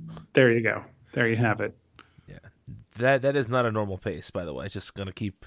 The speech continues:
Speaker 2: keep
Speaker 1: No.
Speaker 2: reiterating that to you. <laughs> Um,
Speaker 1: No.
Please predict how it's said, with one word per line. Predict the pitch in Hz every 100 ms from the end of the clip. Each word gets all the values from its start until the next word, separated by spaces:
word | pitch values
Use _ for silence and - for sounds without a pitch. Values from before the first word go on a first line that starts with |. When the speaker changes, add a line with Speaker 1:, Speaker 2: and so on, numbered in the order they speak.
| - _ _ _
Speaker 2:
keep | - 139 143
Speaker 1:
No. |
Speaker 2:
reiterating | 113 110 107 104
that | 95 -
to | 113
you. | - 160 -
<laughs> | 208 151 - 170 180 160 - 160 - - 123 - -
Um, | 113 113 113
Speaker 1:
No. | 143 120